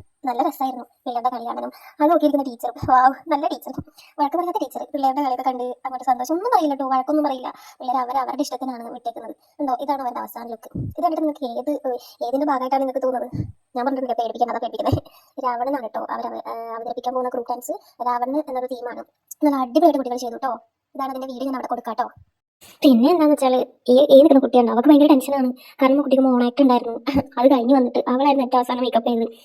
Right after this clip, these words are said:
അപ്പോൾ എല്ലാവരെക്കാളും കൂടുതൽ ടെൻഷൻ അവൾക്ക് ഉണ്ടാവുമല്ലോ, അവളിങ്ങനെ ടെൻഷൻ അടിച്ചുകൊണ്ട്. അപ്പോൾ ആ സമയത്ത് ഞാൻ പറഞ്ഞിട്ടുണ്ടായി ടെൻഷൻ അടിക്കണ്ട, ഓക്കെ ഇതൊക്കെ ആവും. എന്നാലും ഒരു പേടി.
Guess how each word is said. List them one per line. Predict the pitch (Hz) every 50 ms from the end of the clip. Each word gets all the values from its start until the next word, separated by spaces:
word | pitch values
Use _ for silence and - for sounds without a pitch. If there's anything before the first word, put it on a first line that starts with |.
| - - - - -
അപ്പോൾ | - - 262
എല്ലാവരെക്കാളും | 247 226 220 - 233 233 240
കൂടുതൽ | 262 277 277 277
ടെൻഷൻ | 302 294 285 294
അവൾക്ക് | 294 285 285 294
ഉണ്ടാവുമല്ലോ, | 277 269 269 269 269 262
അവളിങ്ങനെ | 247 240 247 247 247 254 247 247
ടെൻഷൻ | - - 254 247 262
അടിച്ചുകൊണ്ട്. | 269 254 285 269 262 247
അപ്പോൾ | 247 262 254
ആ |
സമയത്ത് | 277 247 240 262 285
ഞാൻ | 269 254 302
പറഞ്ഞിട്ടുണ്ടായി | 330 285 294 320 285 277 277
ടെൻഷൻ | 247 233 -
അടിക്കണ്ട, | 262 254 247 247 247 247
ഓക്കെ | 247 240 240 - 254
ഇതൊക്കെ | 254 262 240 233 233 - 254
ആവും. | 240 233 233 247 254 - _ _ _ - - - - - - - - -
എന്നാലും | 247 240 220 208 - -
ഒരു | 285 294 311 330 -
പേടി. | 370 339 320 311 302